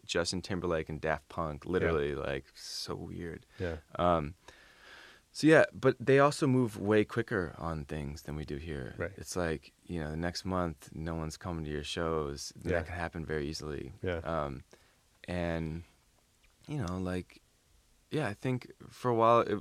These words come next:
Speaker 1: it was bigger, and I, and there were things going on, and, um, but the idea of, like, it's, it's just incredibly stressful like, trying to follow up success there and trying to stay relevant.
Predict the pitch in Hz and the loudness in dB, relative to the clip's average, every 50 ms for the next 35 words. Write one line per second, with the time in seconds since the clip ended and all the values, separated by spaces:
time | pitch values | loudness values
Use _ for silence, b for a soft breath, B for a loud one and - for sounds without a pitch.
0 | - - _ - 101 92 104 113 - - 107 113 113 98 82 78 78 82 80 78 | -4 -10 _ -6 -4 -2 -2 -4 -2 0 -2 0 2 2 2 2 0 0 -2 -4
1 | - - 85 87 87 87 92 90 - 95 95 95 - - 92 90 87 87 87 87 | -2 -4 -2 -2 -2 -2 -2 -4 -2 -4 -4 -4 -4 -4 -2 -2 0 0 2 2
2 | 90 90 87 85 82 76 - - - 82 82 82 85 82 80 - - - - 87 | 4 2 2 0 -2 -6 -8 -8 -6 -4 -2 -2 -2 -4 -6 -8 -10 -6 -2 0
3 | 87 87 85 85 80 - B B B B B B B B B B B _ _ - | 0 2 0 0 -4 -8 B B B B B B B B B B B _ _ -2
4 | 104 95 - 113 110 104 104 95 117 123 123 117 110 95 101 98 95 92 90 - | -2 0 4 4 6 6 6 4 4 6 6 6 6 6 6 6 6 6 4 2
5 | - _ _ _ _ _ _ _ - 101 - 117 - 113 113 - - 113 - - | -6 _ _ _ _ _ _ _ -4 -2 -2 -2 -2 -2 -2 -2 -2 -2 -4 -6
6 | - - 101 104 - - - - 95 92 87 82 90 90 80 - - - 76 64 | -8 -6 -6 -6 -4 -6 -4 0 2 2 2 2 0 -2 -4 -4 -4 -4 -4 -4
7 | - - - - 82 80 78 - - _ _ - - _ _ - 85 82 78 - | -6 -10 -8 -6 -6 -6 -6 -8 -12 _ _ -20 -20 _ _ -2 -2 -2 -2 -2
8 | - 80 78 76 76 - - 78 73 73 80 78 - - - - - - - 73 | -4 -4 -4 -4 -6 -2 0 0 2 2 0 -2 -6 -6 -10 -10 -10 -8 -8 -6
9 | 62 - - - - _ - 82 85 85 85 87 - _ _ _ - 82 - 80 | -6 -6 -8 -10 -10 _ -6 -4 -4 -4 -6 -6 -10 _ _ _ -14 -6 -4 -4
10 | 82 85 - - 92 85 80 82 78 80 82 82 95 104 113 - | -2 -2 -4 -2 -2 -2 -2 -2 -2 -2 -2 -4 -6 -8 -8 -12